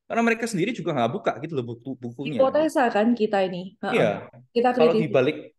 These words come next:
Speaker 1: di balik misalnya satu Bitcoin mereka punya satu juta, misalnya nih ya, mereka sebut mereka punya satu juta. Tapi itu milik siapa gitu loh.
Speaker 2: Mhm.
Speaker 1: Hal, apakah itu milik Binance Global? Apakah termasuk duitnya Sisi secara pribadi?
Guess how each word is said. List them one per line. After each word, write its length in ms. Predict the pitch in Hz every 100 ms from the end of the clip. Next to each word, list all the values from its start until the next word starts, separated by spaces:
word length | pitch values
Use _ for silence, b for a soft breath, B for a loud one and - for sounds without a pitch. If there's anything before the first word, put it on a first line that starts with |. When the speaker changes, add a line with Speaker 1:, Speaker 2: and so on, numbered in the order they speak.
| _
Speaker 1:
di 80 | -
balik 280 | 120 127 151
misalnya 320 | 151 143 156 156
satu 240 | 139 135
Bitcoin 560 | 117 120 120 123 131 147
mereka 240 | 143 143 147
punya 240 | 139 143
satu 160 | 135 123
juta, 240 | - 107
misalnya 480 | 90 107 104 113 127
nih 140 | 110 87
ya, 80 | 82 _ _
mereka 180 | 104 110
sebut 240 | 110 127 104
mereka 240 | 110 110
punya 240 | 110 113
satu 80 | 104
juta. 400 | 92 87 - 85 _
Tapi 240 | 170 254
itu 80 | 285
milik 240 | 294 285 294
siapa 480 | 247 339 - 202 170 131
gitu 240 | 120 110
loh. 80 | 85 - _ _
Speaker 2:
Mhm. 560 | - 269 262 240 233 - -
Speaker 1:
Hal, 160 | 160
apakah 400 | 156 151 180 170
itu 80 | 160
milik 240 | 165 156 -
Binance 240 | 120 117
Global? 800 | 110 95 - 131 143 147 143 143 -
Apakah 480 | 107 120 107 117 -
termasuk 400 | - 123 117 123
duitnya 480 | 117 117 117 120 123
Sisi 320 | 120 113 120
secara 240 | 113 113 110
pribadi? 800 | 120 110 92 - 139 151 151